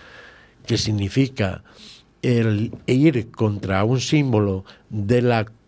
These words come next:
comunidad, de las dos comunidades que forman una, vamos, de las dos regiones que forman una comunidad,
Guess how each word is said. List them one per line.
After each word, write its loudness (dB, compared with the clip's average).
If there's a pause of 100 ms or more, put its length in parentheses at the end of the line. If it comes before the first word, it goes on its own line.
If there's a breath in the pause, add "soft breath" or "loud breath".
(280)
comunidad, 0 (200)
de 0
las -2
dos 0
comunidades -2
que -6
forman -2 (540 loud breath)
una, -2 (260)
vamos, -4
de -2
las -4
dos 0
regiones -2
que -6
forman -2
una -2
comunidad, -2